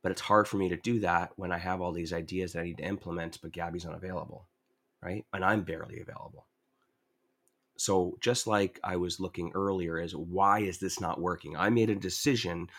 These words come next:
to do all of these things. Why is this not working?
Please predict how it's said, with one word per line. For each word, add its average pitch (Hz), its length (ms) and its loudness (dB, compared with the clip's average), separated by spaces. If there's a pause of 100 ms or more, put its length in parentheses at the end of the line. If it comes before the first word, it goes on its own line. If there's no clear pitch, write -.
(140)
to 92 80 -2
do 117 260 6
all 87 160 4
of 76 60 -4
these 87 220 -2
things. 85 420 -4
Why 90 280 4
is 104 160 0
this 101 200 -4
not 90 220 0
working? - 420 -4